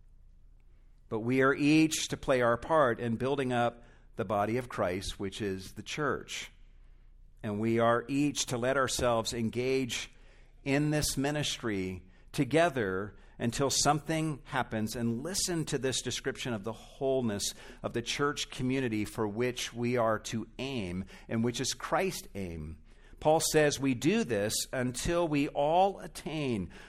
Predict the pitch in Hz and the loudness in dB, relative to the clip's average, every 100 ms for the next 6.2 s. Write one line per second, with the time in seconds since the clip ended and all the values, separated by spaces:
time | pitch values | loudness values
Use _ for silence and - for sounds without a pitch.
0 | - 151 135 127 131 160 196 160 120 110 | -4 0 2 2 4 6 6 4 2 -2
1 | 110 135 123 107 95 - 127 123 123 107 | -4 2 2 2 0 -4 -2 0 0 0
2 | 120 120 131 156 190 147 113 - 135 113 | 0 2 4 4 4 2 0 -2 -6 -4
3 | 123 - 160 143 127 - 123 127 110 90 | -2 -2 -2 -2 -2 -4 -2 2 2 0
4 | - - - - 170 151 143 135 131 - | -6 -18 -12 0 4 4 4 0 -4 -4
5 | - 226 226 185 117 104 104 110 139 147 | -4 0 4 6 4 0 -2 -2 0 0
6 | 113 95 | -2 -4